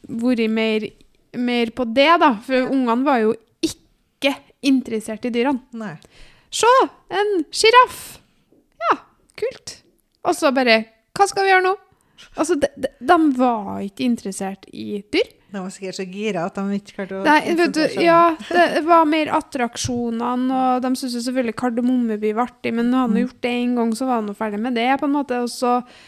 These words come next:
Speaker 1: men det var, eh, attraksjonene, da, som var artig for de
Speaker 2: Ja.
Speaker 1: ungene mine, og badelandet.
Speaker 2: Ja.
Speaker 1: Men da hadde vi liksom, eh, men vi hadde helt opp, og på dag to så ble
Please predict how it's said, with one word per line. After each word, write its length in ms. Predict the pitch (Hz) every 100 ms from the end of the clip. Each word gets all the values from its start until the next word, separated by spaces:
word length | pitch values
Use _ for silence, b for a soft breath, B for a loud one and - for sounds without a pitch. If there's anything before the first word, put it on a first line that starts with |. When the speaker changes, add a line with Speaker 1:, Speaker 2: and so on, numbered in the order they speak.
| B -
Speaker 1:
men 80 |
det 100 | 277
var, 280 | 254 277 349
eh, 500 | 269 240 226 220 220 226 226 247 - - - -
attraksjonene, 760 | 233 - 180 190 - 196 220 240
da, 100 | 247
som 200 | - 240
var 140 | 226
artig 280 | 208 - 190
for 120 | 202 214
de 60 |
Speaker 2:
Ja. 200 | 214 214
Speaker 1:
ungene 260 | 208 185 196 196
mine, 220 | 190 190 202 -
og 240 | - 226 214
badelandet. 540 | 220 208 175 180 208 - B -
Speaker 2:
Ja. 180 | 214 208
Speaker 1:
Men 120 | 302 285
da 140 | 302
hadde 180 | 311 233
vi 80 | 233
liksom, 480 | 269 262 247 254 247
eh, 120 | 240
men 140 | 247
vi 80 | 254
hadde 260 | 247 214 208
helt 280 | 220 214 247
opp, 240 | 240 -
og 180 | 240 240
på 100 | 254
dag 260 | 240 247 247
to 100 | 277
så 120 | 262
ble 120 | 262